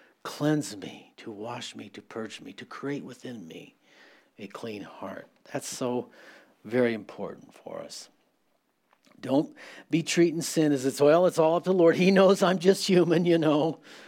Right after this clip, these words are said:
Yeah, he does. <laughs> He sure does know that you're, we're just all human. And he wants to deal with that condition. <laughs> And I'm telling you how. No, there, and I think this is where it gets a little tough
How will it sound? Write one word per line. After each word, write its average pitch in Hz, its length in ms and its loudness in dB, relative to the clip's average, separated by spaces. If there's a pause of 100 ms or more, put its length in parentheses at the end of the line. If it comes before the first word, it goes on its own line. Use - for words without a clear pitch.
(400)
Yeah, 147 260 -2
he 156 140 -2
does. - 540 -4
<laughs> - 40 -20 (380)
He - 80 4
sure - 200 2
does 170 300 -2
know 139 200 0
that 117 100 -2
you're, 113 180 -4
we're 117 180 -4
just 110 280 -10
all 107 180 -2
human. 98 400 -10 (560)
And 127 100 -6
he 131 60 0
wants 135 220 0
to 123 80 -4
deal 156 160 2
with 180 140 -2
that 117 140 -4
condition. 98 580 -10
<laughs> - 60 -20 (640)
And 120 100 -6
I'm 123 80 -4
telling 131 280 -2
you 120 60 0
how. - 540 -6 (1200)
No, 120 260 -2
there, 131 340 -2
and 131 340 -6
I 127 80 0
think 123 240 -6
this 143 220 -6
is 135 120 -8
where 123 280 0
it - 200 -12
gets 123 200 -12
a 131 60 -6
little 120 220 -4
tough - 600 -12